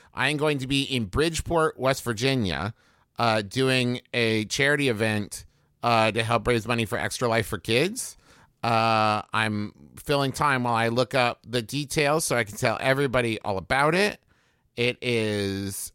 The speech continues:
I'm going to be at the Four Horsemen Comics and Gaming in Bridgeport, West Virginia, uh, doing, my dad and I are doing a Q and A panel at eleven A M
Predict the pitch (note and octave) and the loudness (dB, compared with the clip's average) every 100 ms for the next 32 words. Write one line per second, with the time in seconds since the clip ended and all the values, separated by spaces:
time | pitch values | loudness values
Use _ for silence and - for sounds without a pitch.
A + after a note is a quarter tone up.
0 | - A#2+ C3 C#3+ C#3 B2 A#2 G#2+ - D3 | -4 -2 0 0 0 0 -2 -6 -2 0
1 | D#3 - D3 D3 C#3 C#3+ C#3 C#3 - D#3+ | 0 2 0 0 0 0 2 0 -2 0
2 | E3 F3 E3 - C3+ G#2+ D3+ D3 B2 G#2 | 2 2 -2 -4 -4 0 0 2 2 2
3 | G2 G#2+ - _ - A#2 G#2 C#3+ C#3+ - | 0 -4 -8 _ -6 -4 2 0 0 0
4 | D3 C3 C#3+ D3 B2 B2 G#2 F#2+ G#2+ - | 0 0 -4 -4 0 0 2 0 -2 -6
5 | _ _ - A#2 G#2+ A2 C#3 C3 C3 B2 | _ _ -2 0 0 0 0 2 2 0
6 | - A#2+ C3 B2 D3 C#3+ C3 B2 A#2 B2+ | -4 -2 0 0 -2 0 0 0 2 0
7 | A2+ G#2 - D3 C#3+ C3+ C3 C#3+ C#3+ D3 | 0 -2 -2 0 0 0 0 0 2 2
8 | D3 - A#2+ G#2+ G#2 B2+ D3+ D3+ D3+ D3+ | 0 0 -2 0 0 0 0 0 2 2
9 | D#3+ F3 | 2 0